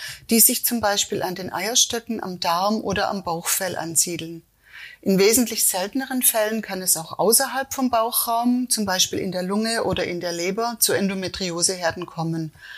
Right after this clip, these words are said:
Weil das Gewebe dieser Endometrioseherde dem der Gebärmutterschleimhaut ähnelt, können die betroffenen Stellen mit dem Menstruationszyklus wachsen und bluten.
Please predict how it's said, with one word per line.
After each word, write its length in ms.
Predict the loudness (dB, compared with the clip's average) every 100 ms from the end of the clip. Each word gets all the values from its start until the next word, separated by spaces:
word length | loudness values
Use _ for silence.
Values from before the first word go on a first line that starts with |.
| -16 -14 -14 -14 -16 -16 0
Weil 200 | 4 6
das 180 | 6 4
Gewebe 480 | 2 2 2 2 2
dieser 320 | 2 2 4
Endometrioseherde 1080 | 2 0 -2 -2 -2 0 2 2 -2 -4 -2
dem 300 | 0 0 0
der 140 | -2
Gebärmutterschleimhaut 1160 | -4 0 2 2 2 2 2 2 -2 -4 -8 -4
ähnelt, 480 | -2 -2 -6 -10 -4
können 360 | 2 4 4
die 60 | 2
betroffenen 640 | -2 -4 -4 -4 -4 0
Stellen 480 | 0 2 -2 -2 -4
mit 180 | -4 0
dem 120 | 0
Menstruationszyklus 1200 | 2 0 0 -4 -6 -4 -2 -2 -2 -4 -2 2
wachsen 500 | 2 2 2 2 0 -4
und 180 | -2 -2
bluten. 500 | 0 -2 -2 -2 -4